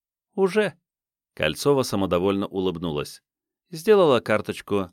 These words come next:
и отдала Пузицкому. Тот у себя посмотрит. Ну и в вашем Мууре, наверное, тоже спросит". "Ты ему телеграфируй". "Так и сделаю. Заодно наш разговор с Завадским перешлю сегодня же. Вот, кстати, фотографии".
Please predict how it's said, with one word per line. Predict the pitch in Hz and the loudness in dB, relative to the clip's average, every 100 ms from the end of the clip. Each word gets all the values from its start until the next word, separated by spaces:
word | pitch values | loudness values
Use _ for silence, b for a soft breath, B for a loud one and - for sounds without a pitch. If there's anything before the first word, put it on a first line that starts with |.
| _ _ | _ _
и | 160 | -4
отдала | 151 156 180 | 0 2 2
Пузицкому. | 180 120 90 90 - 87 85 85 _ _ _ _ - | 0 -4 -4 -6 -6 -6 -6 -8 _ _ _ _ -2
Тот | 151 147 | -2 -2
у | |
себя | - 131 107 | -4 0 0
посмотрит. | 104 - 90 82 78 - _ _ _ _ - | 0 -2 -4 -4 -10 -12 _ _ _ _ -4
Ну | 202 | 2
и | 196 | 2
в | 156 | 4
вашем | 165 - 131 | 2 2 0
Мууре, | 120 107 120 151 156 147 _ _ | 2 2 2 0 -2 -8 _ _
наверное, | 113 120 131 135 131 | -2 4 4 4 0
тоже | 127 170 110 | 0 -2 -2
спросит". | - 87 - 76 - _ _ _ _ _ _ _ | -2 -2 -2 -10 -14 _ _ _ _ _ _ _
"Ты | - | -2
ему | 80 80 85 | 0 0 -6
телеграфируй". | 85 87 98 101 92 73 64 - _ _ _ _ _ _ - | -6 -2 0 0 -2 -4 -6 -14 _ _ _ _ _ _ -10
"Так | 107 - | -6 -4
и | |
сделаю. | 196 156 123 123 123 - _ _ _ _ - | -2 0 0 0 -4 -10 _ _ _ _ -2
Заодно | 113 139 143 147 - | 2 2 4 2 2
наш | 127 127 127 | 0 0 0
разговор | 117 107 131 135 | -2 0 2 2
с | 107 | 2
Завадским | 110 127 135 - 101 | 2 2 2 0 -4
перешлю | 104 95 - 98 | -2 -4 -4 -4
сегодня | 101 90 80 82 | 0 0 0 -2
же. | 78 78 - _ _ _ _ _ _ | -6 -10 -12 _ _ _ _ _ _
Вот, | 170 160 | 0 0
кстати, | - 156 139 | 0 -2 -2
фотографии". | 110 135 107 85 - 82 73 | -2 -2 2 0 0 -6 -6